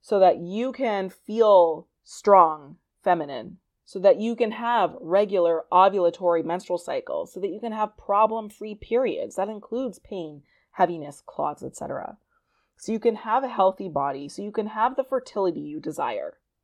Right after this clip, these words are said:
That is why I have created the ovulation equation. This is a transformative seven-day course that will be a group experience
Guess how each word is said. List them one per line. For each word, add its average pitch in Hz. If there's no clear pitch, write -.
That 214
is 233
why 208
I 180
have 185
created 165
the 156
ovulation 151
equation. -
This 208
is 190
a 165
transformative 190
seven-day 175
course -
that 175
will 175
be 170
a 151
group 180
experience 175